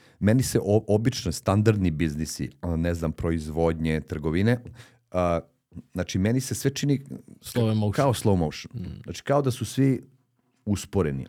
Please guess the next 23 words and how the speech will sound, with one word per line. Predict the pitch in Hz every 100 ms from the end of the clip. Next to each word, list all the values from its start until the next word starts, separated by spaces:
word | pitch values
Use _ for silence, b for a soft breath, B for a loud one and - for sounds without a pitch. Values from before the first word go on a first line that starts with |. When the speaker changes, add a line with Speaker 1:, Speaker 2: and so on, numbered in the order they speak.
| -
Speaker 1:
Znaš | 117 127
kako | 127 107
je |
ti | 87
svaki | 117 120 120 113
projekat, | - 104 98 - -
ne | 80
znam, | 78 71 67
u | 87
građevini | 82 85 80 82 76
to, | 69 73 69
pa | - 53
to | -
neko | 65 62 -
crta, | - 73 - -
pa | - -
sastanak, | - 65 - - 62 - -
pa | 65
vam. | 69 69 - B B B
Ja | 101
sam | 95 104
nekada | 98 107 87
s-, | -